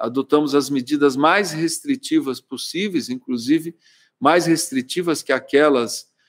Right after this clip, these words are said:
que a Europa havia adotado, e o reflexo foi né, se nós pegarmos hoje,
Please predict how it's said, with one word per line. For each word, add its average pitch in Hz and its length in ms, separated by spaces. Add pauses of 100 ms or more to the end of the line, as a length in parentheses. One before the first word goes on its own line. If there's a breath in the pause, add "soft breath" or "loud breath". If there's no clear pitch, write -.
(200)
que 127 80
a - 20
Europa 123 800 (420)
havia 120 300
adotado, 151 720 (320)
e 175 320
o - 140
reflexo 180 640
foi 147 440 (360)
né, 135 120
se 123 120
nós 143 160
pegarmos 139 560
hoje, 117 540